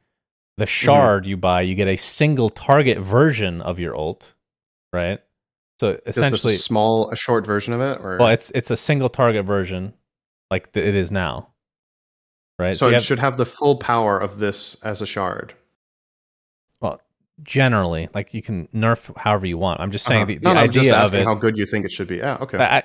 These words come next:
Speaker 1: 'cause I think the shard, the shard right now is, like, the fucking hammer of purity, right? Or am I wrong?
Speaker 2: Yep,
Speaker 1: Like,
Speaker 2: it is.
Speaker 1: fuck that shit. That thing's god awful. Uh, and then the Ags, uh, was also changed in this one.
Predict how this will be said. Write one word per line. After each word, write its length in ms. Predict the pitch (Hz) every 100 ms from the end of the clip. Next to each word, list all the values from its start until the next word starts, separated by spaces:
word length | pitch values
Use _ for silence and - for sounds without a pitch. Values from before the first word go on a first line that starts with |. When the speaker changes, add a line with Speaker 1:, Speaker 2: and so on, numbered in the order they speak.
| -
Speaker 1:
'cause 140 | 139
I 80 | 139
think 240 | - 190
the 80 | -
shard, 300 | - 170 120
the 60 | 127
shard 240 | - 233
right 120 | 196
now 140 | 131 131
is, 80 | 120
like, 160 | -
the 60 | -
fucking 480 | - 139 - 110 92
hammer 340 | 131 131 123
of 120 | 95 -
purity, 360 | 143 131 71
right? 300 | 71 135 226 -
Or 40 |
am 80 | 92
I 60 | 92
wrong? 320 | 90 82 80 _ -
Speaker 2:
Yep, 200 | 101 131 _ -
Speaker 1:
Like, 160 | 92 -
Speaker 2:
it 100 | 107
is. 280 | 107 - -
Speaker 1:
fuck 300 | - 156 -
that 160 | 87
shit. 220 | - 82 -
That 120 | -
thing's 220 | 120 -
god 240 | 107 110
awful. 400 | 90 87 104 110 _ _ _ _ _ _ 95
Uh, 140 | 90
and 100 | 98
then 100 | 113
the 120 | 110 -
Ags, 640 | 120 123 107 101 - - _
uh, 180 | 92 98
was 140 | 98 -
also 280 | 110 -
changed 340 | 101 - 95 95
in 80 | 92
this 220 | 92 -
one. 240 | 76 80